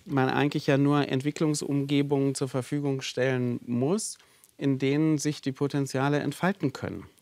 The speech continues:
Wir machen ja, aber das ist jetzt ein ganz anderes Thema, im Grunde genommen mit diesem bösen Wort der Drohnenpädagogik, wo man ständig darüber nachdenkt, was jetzt das Beste für das Kind sein könnte und immer noch Experten zu Rate zieht und pädagogisch wertvolles Spielzeug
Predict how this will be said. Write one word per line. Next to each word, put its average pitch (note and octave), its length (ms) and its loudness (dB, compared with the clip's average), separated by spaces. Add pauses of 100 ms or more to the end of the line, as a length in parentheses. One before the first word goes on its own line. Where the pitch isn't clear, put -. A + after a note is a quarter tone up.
Wir - 100 -6
machen B2+ 320 0
ja, C3+ 140 4
aber B2 120 2
das A2+ 140 -2
ist B2+ 140 -4
jetzt A#2+ 160 -6
ein A#2 80 -4
ganz A#2 180 -2
anderes A2+ 400 -4
Thema, C#3+ 480 2 (400)
im B2 140 0
Grunde C3 240 6
genommen B2 180 6
mit A#2+ 160 2
diesem B2 320 4
bösen B2 380 4
Wort A#2+ 240 4
der A#2 80 4
Drohnenpädagogik, A#2 1400 4
wo A#2 60 -4
man A2+ 180 -4
ständig B2 460 0
darüber A#2 360 0
nachdenkt, A#2 540 0
was A2+ 160 -4
jetzt - 200 -6
das A2+ 120 -4
Beste B2+ 400 -2
für - 120 -6
das A#2 220 -6
Kind C3+ 260 -6
sein B2+ 360 -2
könnte A#2 720 2
und A2 400 -2
immer B2 320 0
noch A2+ 220 -2
Experten B2 580 -4
zu - 140 -4
Rate A#2 460 -2
zieht B2 460 -2
und A2+ 180 -6
pädagogisch A#2 580 -4
wertvolles A2+ 440 -2
Spielzeug B2+ 480 -2